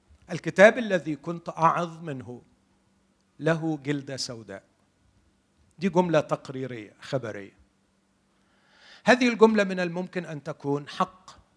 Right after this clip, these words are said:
ومن الممكن أن تكون كذب. كيف يستطيع الشخص أن يمتحن كلامي؟ أن يأتي إلى هذا المكان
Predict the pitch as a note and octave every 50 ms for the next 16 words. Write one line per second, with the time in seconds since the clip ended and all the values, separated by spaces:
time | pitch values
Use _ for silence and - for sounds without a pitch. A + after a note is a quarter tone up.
0 | _ _ _ _ _ _ _ _ _ _ _ _ _ - C#3+ C3+ C3+ C3 C3 C#3+
1 | D#3 D3+ - D3 B2+ A#2+ C3 B2 - B2+ - - C#3 C#3 C3+ C3+ D3 D3 - -
2 | _ _ _ _ _ _ _ _ _ _ _ _ _ _ - D#3+ C3 B2 A#2 F#2
3 | _ _ _ _ _ _ _ _ _ _ _ _ _ _ _ _ _ _ _ _
4 | _ _ _ _ _ _ - - B3+ C4+ C4 C4 B3+ - - - A3 - G3+ G#3+
5 | G#3 F#3+ G3 - - F#3+ F3+ - - - F#3+ D#3+ E3 D#3 D#3 D3+ D3 - - E3+
6 | C3+ - E3+ E3 D#3 - D#3+ C#3 B2+ B2 A#2 G#2+ A2 A2+ A2+ - _ _ _ _
7 | _ _ _ _ _ _ _ _ _ _ _ _ _ _ _ - D#3 D3 D#3 E3+
8 | G3 F#3+ - - F#3 E3+ D3+ D3+ C#3 C#3 D#3 D3+ D#3 F#3 F3+ F#3+ F3+ - - D3
9 | B2+ A#2+ A#2 B2+ C3+